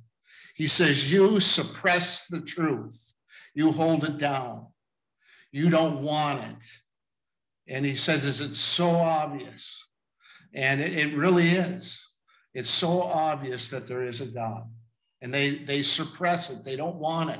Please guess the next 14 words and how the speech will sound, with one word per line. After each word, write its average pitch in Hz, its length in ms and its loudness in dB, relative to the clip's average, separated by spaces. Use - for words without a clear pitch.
So - 220 -10
they 135 180 -6
can 135 300 -10
live, 156 300 -6
as 117 160 -2
someone 151 340 2
said 131 280 2
here, 127 500 -2
a 123 60 -2
life 143 400 4
they 135 120 -2
want 127 240 -2
to 123 40 -8
live 123 480 -6